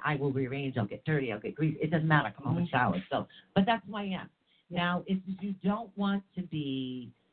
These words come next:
Speaker 1: defined by society of others anymore.
Speaker 2: No.
Speaker 1: You're tired of wearing the mask, and you just want to be who it is that you want to be.
Speaker 2: Mm-hmm.
Speaker 1: Um, in order to be what others expect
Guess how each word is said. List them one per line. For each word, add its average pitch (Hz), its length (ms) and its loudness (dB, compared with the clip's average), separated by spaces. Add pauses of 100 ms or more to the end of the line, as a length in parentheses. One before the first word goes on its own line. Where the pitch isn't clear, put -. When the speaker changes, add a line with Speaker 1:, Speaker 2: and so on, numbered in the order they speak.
(200)
Speaker 1:
defined 160 840 0
by 147 320 2 (100)
society 135 760 2
of 131 160 0
others 120 340 -2
anymore. 98 500 -4 (100)
Speaker 2:
No. 156 260 8
Speaker 1:
You're 147 280 6 (180)
tired 165 600 2
of 135 120 0 (100)
wearing 156 420 -2
the 180 60 -2
mask, 123 440 -4 (160)
and 131 160 -4
you 135 180 -4
just 147 240 4 (600)
want 170 380 4 (120)
to 185 60 2
be 156 240 2
who 147 120 -2
it 135 80 0
is 139 200 2
that - 160 -8
you 120 80 -4
want 120 300 -4
to 131 60 -2
be. 196 240 6 (380)
Speaker 2:
Mm-hmm. 135 180 -12
Speaker 1:
Um, 147 460 2
in 165 220 -2 (100)
order 208 340 4
to 196 200 -4
be 160 400 -4 (120)
what 156 280 -4 (100)
others 156 320 -2 (160)
expect 147 540 -6